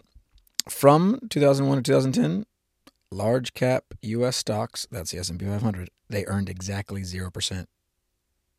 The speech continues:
Hmm. Gasp. For my younger listeners, you may not have lived in this investing epoch, and that would make this a difficult truth to receive.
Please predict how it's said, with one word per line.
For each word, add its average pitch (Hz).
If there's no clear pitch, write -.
Hmm. 185
Gasp. -
For -
my 87
younger 123
listeners, 107
you 131
may 113
not 104
have 123
lived 208
in 98
this 95
investing 95
epoch, -
and 107
that 147
would 104
make -
this 117
a 101
difficult 117
truth -
to -
receive. 107